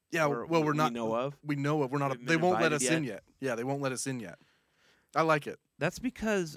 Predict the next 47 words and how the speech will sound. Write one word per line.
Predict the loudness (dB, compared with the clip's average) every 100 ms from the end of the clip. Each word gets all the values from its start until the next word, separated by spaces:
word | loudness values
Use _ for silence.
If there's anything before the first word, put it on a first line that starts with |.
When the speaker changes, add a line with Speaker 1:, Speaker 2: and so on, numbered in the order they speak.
| -8
Speaker 2:
in | -6
my | -4 -6
opinion, | -6 -8 -10 -8 -8 -10 -10
Gene | -8 -6 -6
Roddenberry, | -6 -6 -8 -10 -10 -10 -14 -18 -18
the | -18
creator | -6 -4 -4 -6
of | -8
Star | -8 -8
Trek, | -8 -12 -14
is | -12
actually | -12 -12 -12
like | -12 -14
a |
precog | -12 -10 -10 -10 -12 -12 -14
that, | -16 -16 -20 _ _ -6
you | -2
know, |
Speaker 1:
<laughs> |
Speaker 2:
or, | 0 -2 -2 -2
or | 0 0 -2 -8 _ _
an | -4
alien | 2 2 2 0
visitor | -2 -2 0 -2 0
Speaker 1:
No. |
Speaker 2:
that | -2 -4
came | -4 -2 -2
and | -6
told | -6 -2 -2 -4
his | -2 -2
story. | -2 -2 2 4 2 -2 -10 _ _ _ _
Or | -4
he's | 0 0 0
from | -4 -4
the | -6
future, | -4 -4 -6 -8
Speaker 1:
Speaking | -8 -8 -6
Speaker 2:
I | -2
Speaker 1:
of |
Speaker 2:
guess. | -2
Speaker 1:
precogs, | -2 -4 -6 -6 -8
did | -10 -10
you | -8
see | -6 -4 -4
Matt | -4 -4
Groening | -6 -4 -4 -4
again? | -4 -4 -4 -4